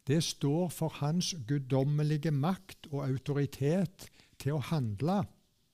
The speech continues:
I neste kapittel, om den lamme mannen, så sier Jesus,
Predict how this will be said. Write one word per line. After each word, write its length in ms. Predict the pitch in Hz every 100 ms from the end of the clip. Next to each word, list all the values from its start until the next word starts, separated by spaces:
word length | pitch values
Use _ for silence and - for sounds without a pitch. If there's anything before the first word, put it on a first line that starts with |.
| _ _ _ _ - - - - _ _
I 80 | 143
neste 320 | 160 110 -
kapittel, 680 | 120 127 120 113 - 233 262 -
om 300 | 120 131 175
den 300 | 127 123 123
lamme 320 | 123 98 113
mannen, 480 | 117 107 104 156 240 - - _ _ _ _ _ _ -
så 160 | -
sier 480 | 123 160 139 143 131
Jesus, 560 | 127 - 185 180 -